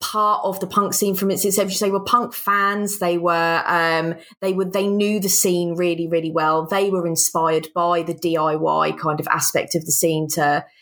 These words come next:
to take it up themselves. And I think their legacy has been, um, something that, you know, can only be appreciated in hindsight, perhaps, that they're, they're cited as,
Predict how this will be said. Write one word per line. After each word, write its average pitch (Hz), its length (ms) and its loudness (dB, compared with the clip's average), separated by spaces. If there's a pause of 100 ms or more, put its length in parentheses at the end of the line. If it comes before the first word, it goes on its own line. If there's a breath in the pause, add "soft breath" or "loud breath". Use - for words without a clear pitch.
(160 loud breath)
to 180 80 -2
take 175 220 0
it - 120 -4
up - 200 -2
themselves. 151 640 -2 (320 loud breath)
And 202 100 0
I 202 80 0
think 208 300 -2
their 196 160 0
legacy 185 840 0
has 180 240 0
been, 180 560 0 (280)
um, 175 580 0
something 190 420 2
that, 180 160 0 (260)
you 190 160 0
know, 156 60 -6
can 190 140 -2
only 190 180 0
be 185 160 0
appreciated 175 640 0
in 180 120 2
hindsight, 180 640 0
perhaps, - 460 -2
that - 280 0 (1080 loud breath)
they're, 202 180 0
they're 202 220 2
cited 208 600 0
as, 185 280 0